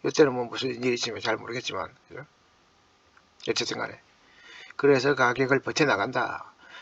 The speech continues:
계속해서 찍어내고 얘는 계속해서 사재기다. 인위적으로 너무나 공중부양한 것 같다. 조심하시라.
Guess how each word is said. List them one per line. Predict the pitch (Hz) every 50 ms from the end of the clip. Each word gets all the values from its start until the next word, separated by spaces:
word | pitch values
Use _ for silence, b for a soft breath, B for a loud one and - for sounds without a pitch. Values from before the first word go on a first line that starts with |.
| B B
계속해서 | - - 131 127 127 143 151 147 - 156 147 143 135 - 147 139
찍어내고 | - - 165 156 156 143 135 123 120 123 120 - 135 147 143 127
얘는 | 127 127 131 131 127
계속해서 | - 113 104 - - - 120 - 127
사재기다. | - - - - 104 127 131 - 143 127 117 - - - - - - - - - _ _ _ _ _ _ _ _ _ _
인위적으로 | - 127 135 143 151 143 139 143 123 120 123 139 131
너무나 | 120 101 92 101 - - - - - - B B B B
공중부양한 | - 110 110 117 117 131 139 139 - 120 120 117 113 127 151
것 | - - - -
같다. | - - - - B B B B B -
조심하시라. | - 123 117 - 147 135 117 117 - 120 - 110 101 -